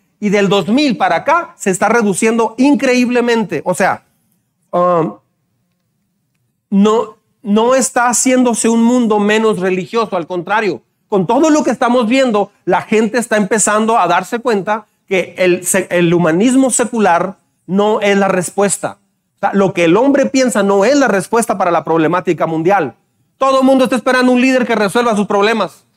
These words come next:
México tiene quién sabe cuántas décadas esperando un líder que resuelva los problemas. Y parece que vamos de mal en peor, ni independientemente del presidente y partido que esté. Y así están todos los países. ¿Por qué?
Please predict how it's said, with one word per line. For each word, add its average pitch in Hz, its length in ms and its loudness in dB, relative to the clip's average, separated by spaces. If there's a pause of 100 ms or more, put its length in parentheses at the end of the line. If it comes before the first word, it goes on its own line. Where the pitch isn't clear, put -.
(120)
México 240 440 -2
tiene 247 220 0
quién 240 160 0
sabe 247 160 2
cuántas 240 340 0
décadas 220 400 -2
esperando 202 440 -2
un 214 100 0
líder 277 320 0 (160)
que 208 80 0
resuelva 226 460 0
los 214 120 0
problemas. 185 440 0 (800)
Y 165 60 -6
parece 170 320 0
que 240 80 -2
vamos 208 240 0
de 208 60 2
mal 156 160 0
en 156 100 -2
peor, 277 360 0 (320)
ni 180 240 0
independientemente 196 880 2
del 240 100 0
presidente 202 400 -2
y - 20 -2
partido 214 340 -2
que 214 100 -4
esté. 160 260 -6 (180)
Y 226 60 -6
así 226 160 2
están 294 240 0
todos 285 200 2
los 277 140 0
países. 285 460 2
¿Por 208 260 -2
qué? 226 340 -4